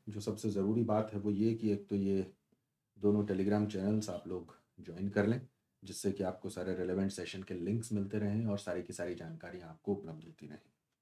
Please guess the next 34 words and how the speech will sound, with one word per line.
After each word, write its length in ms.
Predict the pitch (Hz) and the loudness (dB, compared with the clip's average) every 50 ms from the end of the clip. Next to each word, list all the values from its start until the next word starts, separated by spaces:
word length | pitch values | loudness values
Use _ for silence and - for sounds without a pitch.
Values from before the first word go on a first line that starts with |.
| _ _ _ _ _ _ _ _ _ - | _ _ _ _ _ _ _ _ _ 0
दूसरा, 360 | 110 123 127 120 135 139 127 | 2 2 4 6 6 6 8
Unacademy 420 | 123 120 123 135 131 135 139 131 135 135 | 8 6 6 4 4 6 4 4 6 6
Plus 180 | 135 139 143 | 4 6 6
और 160 | 151 135 123 | 6 8 8
Iconic, 300 | 120 117 123 123 127 123 | 6 6 6 4 4 4
इन 140 | 131 127 123 | 4 4 6
दोनों 220 | 110 113 113 120 123 | 6 4 4 4 2
को 100 | - 117 | 2 2
आप 120 | 110 110 | 0 0
सब्सक्राइब 460 | - - 101 - - - 107 110 113 | 0 -2 -4 -4 -2 0 2 2 2
कीजिए। 340 | 113 - 117 113 110 123 127 | 2 2 2 2 2 4 2
ये 140 | 127 123 123 | 4 4 4
दोनों 300 | 110 107 104 107 117 113 | 2 2 2 2 4 2
ही 80 | 117 123 | 2 2
वंडरफुली 560 | 110 104 104 104 107 120 117 - 120 117 117 | 2 2 2 2 2 2 0 2 2 2 2
क्राफ्टेड 500 | 113 110 104 98 - - 110 104 101 - | 2 2 0 0 2 2 2 2 2 2
प्रोडक्ट्स 400 | 98 95 92 107 110 - - - | -2 0 0 0 0 -2 -4 -4
हैं। 100 | 113 117 | -2 0
इन 120 | 110 104 | 0 0
पर 120 | - 107 98 | 0 0 2
लाइव 240 | 98 98 107 107 104 | 4 4 4 4 4
क्लासेज, 380 | 107 104 101 104 107 104 98 | 4 2 4 4 4 2 2
वीकली 260 | 98 98 98 - 110 | 2 -2 -2 0 0
टेस्ट, 300 | 104 104 104 101 104 - | 0 2 0 0 0 -2
स्ट्रक्चर्ड 480 | 98 - - - 87 - - 107 101 104 | -6 -6 -6 -10 -12 -4 -2 0 0 0
कोर्सेज 360 | 101 98 95 - - 107 101 | 0 -2 -4 -2 -2 0 0
और 80 | 101 95 | 0 -2
अनलिमिटेड 420 | 92 87 90 92 92 - 101 82 | -2 -6 -8 -10 -8 -8 -6 -8
एक्सेस 360 | 85 85 - - 110 107 - | -8 -8 -10 -10 -10 -6 -4
आप 120 | 95 92 - 90 | -4 -4 -4 -6
लोगों 180 | 87 87 92 | -8 -8 -8
को 100 | - 95 | -6 -6
मिलता 320 | 92 87 87 82 - 98 98 | -6 -6 -6 -6 -6 -4 -4
है। 160 | 104 - | -4 -6